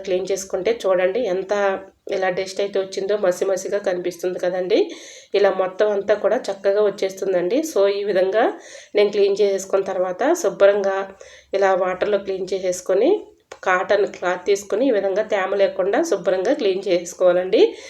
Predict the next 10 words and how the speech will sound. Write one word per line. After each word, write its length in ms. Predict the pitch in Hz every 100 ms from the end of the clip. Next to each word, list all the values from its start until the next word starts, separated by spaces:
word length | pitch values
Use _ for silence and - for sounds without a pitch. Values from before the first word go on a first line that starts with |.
| - _ -
ఇలా 180 | 208 196 190
తేమ 200 | 190 180
లేకుండా 380 | 196 202 196 208
తుడుచుకున్న 400 | - 175 - 185
తర్వాత 400 | 190 180 175 170 269 -
బర్నర్ 340 | 175 185 196 -
పెడితే 300 | 185 185 226
స్టవ్కి 420 | - 185 180 226
చక్కగా 440 | 240 208 - 196 202
మనకైతే 500 | 202 196 196 185